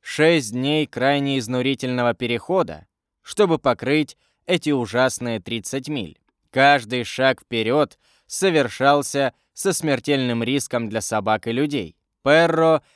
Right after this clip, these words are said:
несколько раз проваливался под лед и спасался только благодаря длинному шесту, который он, не выпуская из рук, держал все время таким образом, чтобы при каждом провале под лед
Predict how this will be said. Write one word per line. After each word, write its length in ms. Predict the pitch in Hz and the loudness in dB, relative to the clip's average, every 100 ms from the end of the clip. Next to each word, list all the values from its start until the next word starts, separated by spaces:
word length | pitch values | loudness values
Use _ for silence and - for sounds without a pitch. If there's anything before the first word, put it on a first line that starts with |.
| _ | _
несколько 720 | 135 151 160 - 156 135 147 | -4 0 0 0 -2 2 2
раз 400 | 139 170 147 - - | 4 4 4 -2 -6
проваливался 760 | 117 120 123 120 113 104 113 | 0 2 4 2 -2 -4 -8
под 220 | - 104 98 | -4 -4 -2
лед 340 | 131 156 151 _ _ _ | 2 2 0 _ _ _
и 120 | 226 | -6
спасался 720 | 196 - 135 - 139 139 - 113 | -4 2 2 4 2 2 0 -4
только 380 | 135 139 - | -2 -2 -2
благодаря 540 | 117 120 117 113 117 127 | -2 -2 -2 -2 0 0
длинному 500 | 113 123 123 117 120 | 0 -4 -4 -4 -6
шесту, 560 | - 147 - 165 90 _ _ _ _ - | -6 -6 -4 -6 -6 _ _ _ _ 0
который 520 | 135 127 123 113 107 | 0 2 0 0 -4
он, 340 | 135 156 170 156 _ _ | -2 0 0 -2 _ _
не 180 | 202 214 | -2 2
выпуская 600 | 175 131 139 - 131 117 | 2 0 -6 0 2 2
из 140 | 107 104 | -2 -2
рук, 240 | 143 147 | -2 0
держал 420 | 131 117 117 131 | -2 -2 0 0
все 200 | - 117 | -2 -6
время 300 | 117 123 120 | -2 -2 -2
таким 340 | 113 - 113 107 | -6 -6 -6 2
образом, 580 | 175 139 98 87 85 - _ _ _ | 2 2 -4 -8 -16 -18 _ _ _
чтобы 360 | - 208 180 | 0 2 2
при 180 | 165 156 | 0 -2
каждом 480 | 156 160 127 131 113 | 2 2 2 -2 -4
провале 500 | 117 110 127 147 123 | 0 2 2 2 0
под 260 | - 110 | -2 -4
лед 380 | 107 147 170 - | 0 2 2 0